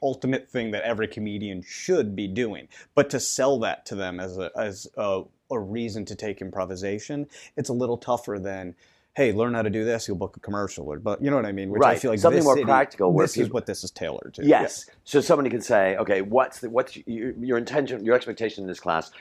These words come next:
Speaker 2: is when you leave this class, you're going to have the tools that you're going to, that you could use
Speaker 1: Mm-hmm.
Speaker 2: to get yourself a commercial."
Speaker 1: Yes.
Speaker 2: But really,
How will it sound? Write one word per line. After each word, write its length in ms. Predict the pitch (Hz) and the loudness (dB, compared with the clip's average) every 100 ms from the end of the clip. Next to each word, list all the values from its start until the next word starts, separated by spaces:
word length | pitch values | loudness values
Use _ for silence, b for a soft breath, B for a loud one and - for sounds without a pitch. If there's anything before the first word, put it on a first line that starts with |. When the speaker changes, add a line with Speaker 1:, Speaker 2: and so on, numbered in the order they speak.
| B | B
Speaker 2:
is 160 | 92 82 | -6 0
when 200 | 135 151 | 0 0
you 80 | 135 | -2
leave 140 | 120 | -2
this 100 | 110 | -6
class, 320 | - 101 90 - | 0 2 2 0
you're 120 | 98 | -4
going 220 | 98 92 | -2 -4
to 40 | 87 | -6
have 160 | 98 | -8
the 60 | 87 | -8
tools 260 | - 104 | -6 -4
that 120 | - 87 | -4 -4
you're 140 | 87 | -6
going 280 | 85 85 85 | -2 -2 -4
to, 200 | - 82 - b b | -6 -8 -10 b b
that 160 | 98 - | -2 0
you 140 | 101 | -4
could 360 | 101 - 143 131 | -4 0 0 0
use 560 | 101 85 73 78 95 - - | -6 -6 -8 -12 -14 -14 -6
Speaker 1:
Mm-hmm. 220 | 160 147 _ _ - | -4 -6 _ _ -10
Speaker 2:
to 240 | - 120 | -4 -4
get 180 | 110 104 | -2 -2
yourself 280 | 104 101 87 | -2 -4 -6
a 40 | |
commercial." 440 | 90 82 76 - - _ _ | -6 -12 -12 -12 -18 _ _
Speaker 1:
Yes. 420 | 151 127 - - _ _ _ _ _ _ _ _ _ | 0 0 -2 -20 _ _ _ _ _ _ _ _ _
Speaker 2:
But 280 | 85 113 - | 0 2 2
really, 840 | 107 127 180 175 104 78 67 67 | -2 0 2 4 2 0 -4 -10